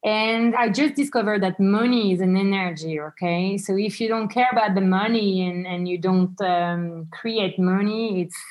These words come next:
like, bad energy. So I am trying to figuring out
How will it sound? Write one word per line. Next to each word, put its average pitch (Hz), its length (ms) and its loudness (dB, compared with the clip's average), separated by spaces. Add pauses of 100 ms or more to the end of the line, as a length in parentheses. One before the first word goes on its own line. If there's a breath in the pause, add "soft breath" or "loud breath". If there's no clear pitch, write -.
like, 175 300 0
bad 190 240 4
energy. 170 580 -2
So 202 380 -2 (440 loud breath)
I 247 120 4
am 302 320 2
trying 320 480 2
to 269 120 -12 (220)
figuring 254 460 2
out 180 320 2